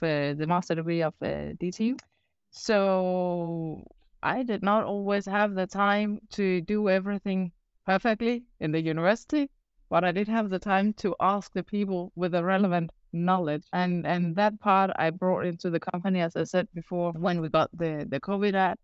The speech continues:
app, how fast I were actually able to find the people, get them in my team, and get started, uh, escalating things very fastly. Um, I've been using that so much. So knowing people's skill set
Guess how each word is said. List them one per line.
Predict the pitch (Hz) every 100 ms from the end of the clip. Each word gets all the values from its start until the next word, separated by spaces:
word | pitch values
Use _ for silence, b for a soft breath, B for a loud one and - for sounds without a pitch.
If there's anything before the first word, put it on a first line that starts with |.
| -
app, | 190
how | 190
fast | 180 202 175 -
I | -
were | 160 165
actually | 143 165 - 180
able | 165 175 175
to | 156 165
find | - 185 -
the |
people, | 175 185 170 170 170
get | - 185
them | 175 165
in | 165
my | 160
team, | 160 185 165 170 175
and | 160 156
get | 175 -
started, | - 156 160 156 - -
uh, | 160 147 147 147 - _ -
escalating | 165 - 170 156 151 165
things | - 156 -
very | 165 151
fastly. | - 147 160 - 165 _ _ _ _ _ -
Um, | 180 185 180 165 156 -
I've | - 190 185 185 - -
been | 180 170 170
using | 196 190 196 185
that | 175 151 -
so | 185
much. | 170 160 -
So | - 175
knowing | 170 196 220 220
people's | 214 233 208 196
skill | - - 208 208
set | - 247